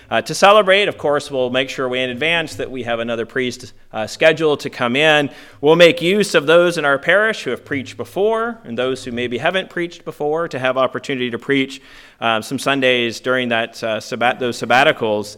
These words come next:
eh, that sabbatical that's going to be split up. So, um, that's the first thing I just wanted you to know, is that I'm gonna take some time off this year from the parish. Christina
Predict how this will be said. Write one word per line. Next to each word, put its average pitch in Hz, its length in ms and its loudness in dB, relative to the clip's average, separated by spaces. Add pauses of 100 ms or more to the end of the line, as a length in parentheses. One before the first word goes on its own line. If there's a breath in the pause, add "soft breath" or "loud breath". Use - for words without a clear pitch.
eh, 143 100 -2
that 120 280 -2
sabbatical 113 560 -2
that's 107 180 -8
going 120 160 -4
to 113 80 -6
be 113 100 -4
split 139 280 -2
up. 117 180 6
So, 147 320 6 (260 loud breath)
um, 127 440 2
that's 202 320 6
the 180 80 2
first 208 260 2
thing 165 160 0
I 151 80 4
just 147 220 -6
wanted 151 240 0
you 143 140 -2
to 143 160 -6
know, 147 400 4
is 117 180 -2
that 123 200 4
I'm 123 160 -4
gonna 123 180 -4
take 202 240 0
some 185 120 -6
time 165 240 -4
off 127 220 -4
this 117 180 -10
year 117 180 -6
from 120 140 -12
the 117 100 -6
parish. 131 380 0 (240 loud breath)
Christina 175 680 2